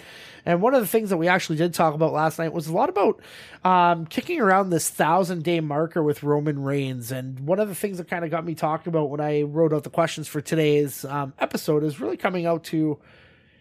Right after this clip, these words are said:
is Roman Reigns really the greatest of all time? And when you guys are thinking about that, it's about, is he just the greatest of the modern era? Is he the greatest of this generation? Or legitimately, is he the greatest professional wrestler that ever lived?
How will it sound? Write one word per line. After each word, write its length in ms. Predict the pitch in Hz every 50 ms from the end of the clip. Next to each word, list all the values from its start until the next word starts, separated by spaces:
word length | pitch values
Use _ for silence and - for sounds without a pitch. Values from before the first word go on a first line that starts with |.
| _ _ -
is 160 | 170 165 143
Roman 320 | 156 190 247 320 427 392 247
Reigns 480 | 170 165 170 180 180 175 156 - -
really 280 | 139 143 147 151 160 165
the 100 | 147 147
greatest 380 | 123 127 120 127 135 - -
of 60 | 147 143
all 120 | 135 139
time? 400 | - - 233 254 185 110 110 107 _ _ _ _ _ _ _ - _ _ _ -
And 560 | 175 165 165 156 156 160 160 156 147 156 - _ _ _ _ - -
when 160 | - 180 180
you 80 | 202 214
guys 260 | 208 226 220 190 175
are 60 | 180
thinking 220 | - 233 240 254
about 240 | 226 175 170 165 165
that, 260 | - 170 160 160 160
it's 140 | 160 156 -
about, 320 | - 170 170 165 156 - 170
is 100 | 165 156
he 80 | 180
just 240 | 160 185 202 - -
the 80 | - 175
greatest 400 | - 185 214 185 190 180 - -
of 120 | 170 151
the 80 | 156 151
modern 420 | 151 151 143 143 151 170 165 170
era? 280 | 170 180 202 220 247 226
Is 180 | 190 160 147
he 100 | 151 151
the 120 | 147 135 135
greatest 400 | 127 - 160 156 156 151 - -
of 120 | 147 143
this 120 | 147 139
generation? 600 | - - 165 151 143 135 135 143 147 - 220 208 - -
Or 180 | 175 180 180
legitimately, 720 | 175 170 165 139 175 226 233 226 185 151 131 135 151 147 151
is 140 | 160 156
he 100 | - 254
the 100 | 220 175
greatest 400 | 143 - - 151 160 170 180 175
professional 540 | - 165 143 - 151 151 - - 165 151 147
wrestler 360 | 131 127 135 - - 147 143 139
that 180 | 139 131 -
ever 260 | - 131 127 123 120 123
lived? 440 | 117 113 110 110 110 113 - -